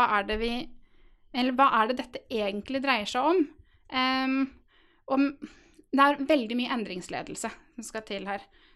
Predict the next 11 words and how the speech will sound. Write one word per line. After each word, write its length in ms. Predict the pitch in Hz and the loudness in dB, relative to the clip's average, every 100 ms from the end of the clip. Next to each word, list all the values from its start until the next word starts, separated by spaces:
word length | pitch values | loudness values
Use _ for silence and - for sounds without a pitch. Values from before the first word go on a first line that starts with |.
| _ _ - | _ _ -8
Eh, 300 | 247 240 254 - | -4 -2 -2 -2
og 140 | 269 | -2
hvis 240 | 277 269 - | -2 -4 -10
du 160 | 247 | -8
som 160 | 254 294 277 277 277 277 | -2 2 4 4 2 0
leder 420 | 262 233 202 214 | -2 -2 -2 -6
ikke 380 | 233 - 226 220 - _ _ _ _ _ - | -10 -6 -4 -4 -10 _ _ _ _ _ -12
klarer 420 | 277 240 202 214 | -2 -2 -2 -6
å 60 | 233 | -8
si 240 | - 240 226 | -6 -4 -2
at 300 | 233 - - | -2 -4 -20